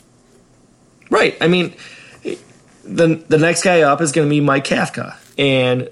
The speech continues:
there, and, and eventually he'll probably get a head coaching job, and there'll be somebody after that until Andy Reid wants to retire.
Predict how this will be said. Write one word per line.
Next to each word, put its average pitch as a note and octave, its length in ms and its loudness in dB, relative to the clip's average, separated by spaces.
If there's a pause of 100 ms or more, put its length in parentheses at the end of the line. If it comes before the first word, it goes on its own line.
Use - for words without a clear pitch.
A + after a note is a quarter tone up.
(100)
there, C#3+ 200 2
and, B2 360 -2
and C3 320 -4
eventually C3+ 420 0
he'll D3 200 2
probably C3+ 280 0
get B2+ 200 0
a B2 40 0
head B2+ 160 -2
coaching C#3 360 -2
job, C3+ 260 0
and D#3 160 2
there'll C#3 80 0
be C#3+ 140 -2
somebody C#3+ 340 -2
after C#3+ 220 -4
that D#3+ 360 -2
until C#3+ 560 0
Andy D3 260 0
Reid C#3 260 0
wants B2+ 240 -2
to B2 80 -8
retire. B2+ 580 0